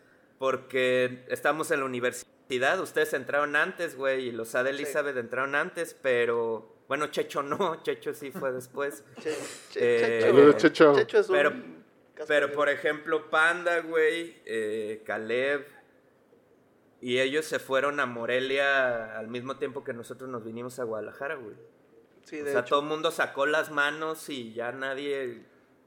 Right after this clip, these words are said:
Speaker 2: Sí,
Speaker 1: como
Speaker 2: no.
Speaker 1: que ya nadie agarró las, las riendas de ese pedo,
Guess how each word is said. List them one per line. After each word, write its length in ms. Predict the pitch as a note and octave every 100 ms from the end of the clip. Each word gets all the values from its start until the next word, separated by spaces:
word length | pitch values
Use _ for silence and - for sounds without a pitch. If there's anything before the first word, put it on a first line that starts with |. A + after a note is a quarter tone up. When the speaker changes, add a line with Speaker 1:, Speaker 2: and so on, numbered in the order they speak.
| _
Speaker 2:
Sí, 160 | - F#3
Speaker 1:
como 100 | F3
Speaker 2:
no. 40 | E3
Speaker 1:
que 80 |
ya 100 | A#2+ C#3
nadie 200 | D#3 D#3+
agarró 320 | D3+ C3+ C#3
las, 420 | D3+ D#3 - -
las 180 | B2+ A#2+
riendas 420 | A#2+ C3+ C#3+ C#3
de 360 | C3 A#2 B2+ C3
ese 300 | C3+ - C#3
pedo, 440 | - C3 C#3+ D#3+